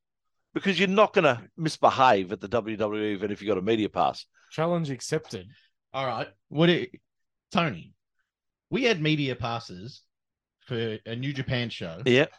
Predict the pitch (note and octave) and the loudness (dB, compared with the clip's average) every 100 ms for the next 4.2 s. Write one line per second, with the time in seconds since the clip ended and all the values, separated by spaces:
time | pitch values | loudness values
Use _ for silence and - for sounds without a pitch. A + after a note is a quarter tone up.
0 | _ _ _ _ - C#3 A3 A3 D#3 D3 | _ _ _ _ -10 -6 -4 -6 -6 -6
1 | C#3 C#3 C3 A#2 A2 - G2+ G#2 F#2 F#2 | 0 2 2 2 -2 -4 -6 -8 -8 -10
2 | F2+ D#3+ A3 G#3+ F#3+ F#3 - - E3 D#3+ | -10 -2 4 6 6 4 4 6 6 6
3 | A#2+ F2+ C#2+ - - B2+ F#3 A2+ F#2 C3+ | 4 2 -2 -14 -6 -2 -2 -2 -4 -6
4 | G2+ | -6